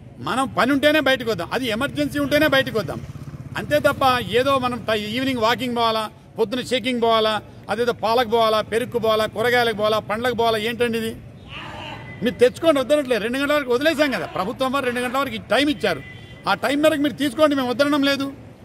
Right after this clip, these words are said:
ముగ్గురు ముగ్గురు పోతారు, మాస్క్ ఉండదు, ఇంకెక్కడ తగ్గుతుందండి మన దగ్గర?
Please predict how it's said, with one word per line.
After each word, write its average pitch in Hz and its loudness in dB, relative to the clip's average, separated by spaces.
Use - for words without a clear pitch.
ముగ్గురు 262 -2
ముగ్గురు 277 -2
పోతారు, 254 2
మాస్క్ 214 0
ఉండదు, 254 2
ఇంకెక్కడ 247 -2
తగ్గుతుందండి 285 2
మన 262 0
దగ్గర? 277 0